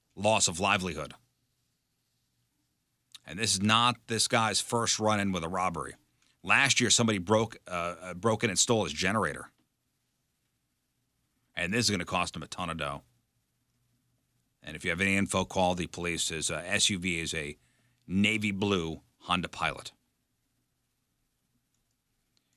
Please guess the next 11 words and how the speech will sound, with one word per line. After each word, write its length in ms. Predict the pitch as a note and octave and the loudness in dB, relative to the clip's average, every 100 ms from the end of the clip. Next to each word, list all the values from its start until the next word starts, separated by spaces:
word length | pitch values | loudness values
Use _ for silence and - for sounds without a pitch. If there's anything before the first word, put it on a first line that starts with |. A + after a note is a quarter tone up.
| _ _ _ _ | _ _ _ _
A 200 | F#2 F#2+ | 0 0
thirteen-month-old 720 | - C#3 C3 C3 B2+ B2 A#2+ | 4 2 6 6 6 4 0
kid 320 | - C3+ C3 A2 | 0 0 0 -2
in 260 | G2+ G2+ | -4 -2
Saint 240 | - A#2 A2 | 0 0 2
Charles 220 | A#2 - | 2 4
County 320 | A#2+ A#2+ B2+ | 2 2 2
rushed 280 | G#2 A#2 - | 2 2 2
to 60 | |
the 80 | G#2 | 2
hospital 520 | G2+ B2+ - B2+ C3 | 4 2 0 0 0